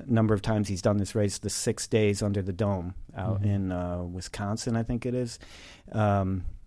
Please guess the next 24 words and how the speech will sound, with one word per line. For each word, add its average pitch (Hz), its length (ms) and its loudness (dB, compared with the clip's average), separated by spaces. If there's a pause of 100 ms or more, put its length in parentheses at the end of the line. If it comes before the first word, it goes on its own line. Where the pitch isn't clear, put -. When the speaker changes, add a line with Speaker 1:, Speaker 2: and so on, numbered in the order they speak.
(140)
Speaker 1:
and 104 220 2
did, 101 300 2
like, 98 380 -4
almost 120 360 6
four 104 180 0
hundred 92 260 -2
miles, 92 560 -4 (120)
I 95 80 -6
think, 92 400 -4
and 87 220 -6
he's 113 220 0
done 117 200 4
something 104 320 0
like 95 240 -2
ten 117 200 4
thousand 98 380 0
miles 92 320 -4
total 92 400 -4
at - 120 -10
that 95 180 -6
race 95 260 -4
over 90 140 -4
the 90 100 -4
years. 90 380 -4